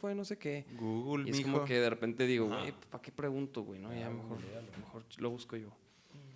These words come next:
Speaker 3: Fíjate que yo desde las redes sociales también, por ejemplo, cuando subo cosas y sí me preguntan, "¿Y dónde puedo pedir informes?". Y yo, "Mm,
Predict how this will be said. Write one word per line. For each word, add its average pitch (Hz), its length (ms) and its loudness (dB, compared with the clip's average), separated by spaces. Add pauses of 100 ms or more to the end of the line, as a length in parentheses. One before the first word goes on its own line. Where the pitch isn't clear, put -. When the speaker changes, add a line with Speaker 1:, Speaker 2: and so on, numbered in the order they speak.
(160)
Speaker 3:
Fíjate 190 320 4
que 156 100 2
yo 151 140 4
desde 151 240 2 (180)
las 107 180 -2
redes 123 180 -2
sociales 113 380 -4
también, 101 240 -8
por 98 140 -8
ejemplo, 98 340 -10
cuando 90 220 -10
subo 101 300 -8
cosas 101 380 -10 (120)
y 101 80 -14
sí 101 160 -10
me 101 80 -6
preguntan, 95 600 -10 (1800)
"¿Y 151 420 -2 (1200)
dónde 185 260 0
puedo 208 200 4
pedir 170 180 4
informes?". 151 440 0
Y 110 60 -6
yo, 101 160 -4 (180)
"Mm, 117 280 -12